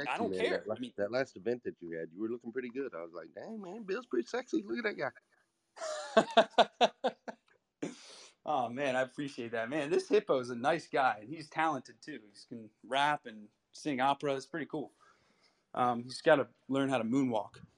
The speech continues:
Speaker 1: That, that should be the next photo that you have of him.
Speaker 2: A
Speaker 1: So, um,
Speaker 2: moonwalking hippo. I like that. I like that. That's a good idea.
Speaker 1: <laughs> So, guys, I'm at the end of my session. I hope you guys found value in that.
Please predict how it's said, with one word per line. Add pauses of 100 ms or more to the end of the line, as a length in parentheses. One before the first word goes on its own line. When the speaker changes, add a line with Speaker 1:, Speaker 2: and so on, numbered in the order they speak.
(360)
Speaker 1:
That,
that
should
be
the
next
photo
that
you
have (300)
of
him. (800)
Speaker 2:
A
Speaker 1:
So,
um,
Speaker 2:
moonwalking (100)
hippo.
I
like
that. (120)
I
like
that.
That's
a
good
idea. (440)
Speaker 1:
<laughs> (380)
So,
guys,
I'm
at
the (100)
end
of
my
session.
I
hope
you
guys
found
value
in
that.